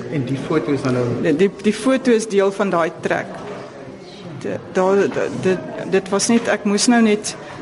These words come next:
Speaker 2: maar aangaan. Ek het hom nie by Casalabia gehad nie, maar dis half mos partykeer is daar net iets, jy, jy voel net, ek wil nou daai, ek wil daai herinnering bietjie koester en dan,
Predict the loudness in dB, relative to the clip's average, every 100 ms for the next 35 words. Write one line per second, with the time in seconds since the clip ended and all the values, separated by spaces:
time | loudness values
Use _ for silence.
0 | -12 -4 0 2 2 2 0 0 0 2
1 | 2 2 2 0 0 2 4 4 4 2
2 | 0 0 0 0 0 0 0 2 2 2
3 | 0 0 0 0 0 0 2 2 2 2
4 | -2 0 2 2 2 -2 -8 -6 -6 -2
5 | 4 4 4 0 -2 2 4 4 2 2
6 | 2 2 -2 -6 -6 -2 0 2 2 2
7 | 2 0 -2 -2 -4 -4 -4 -6 -6 -10
8 | -18 -20 -4 -2 -2 -2 -2 -2 -4